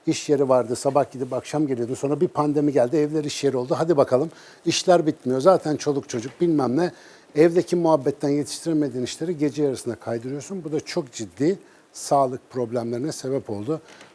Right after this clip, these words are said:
Arkadaşlar, uyku sizin en kıymetli hazineniz. Ona sahip çıkın.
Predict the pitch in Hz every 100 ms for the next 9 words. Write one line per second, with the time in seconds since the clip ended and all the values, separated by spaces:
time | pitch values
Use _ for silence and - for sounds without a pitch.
0 | - 160 175 160 135 - 156 - - _
1 | _ _ _ _ _ _ - _ - -
2 | 156 147 175 - 127 127 143 127 - -
3 | - - 147 127 120 110 113 - 127 -
4 | 101 107 101 101 85 - - - - _
5 | _ - - - _ - 156 147 120 127
6 | 117 135 - - - 143